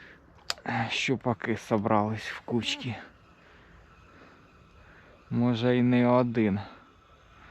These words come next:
Головне, вже розкинув раз десять, ні черта. Потім дивлюсь, такі розводи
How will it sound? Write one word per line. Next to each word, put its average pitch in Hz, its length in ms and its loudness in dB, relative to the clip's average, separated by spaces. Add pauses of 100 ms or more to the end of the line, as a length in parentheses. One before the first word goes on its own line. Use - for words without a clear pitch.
(200)
Головне, 147 360 4
вже 151 200 4
розкинув 156 560 2
раз 151 260 4
десять, 131 600 2
ні 123 140 2
черта. 139 480 4
Потім 143 460 0
дивлюсь, 165 380 0
такі 156 300 0
розводи 120 760 4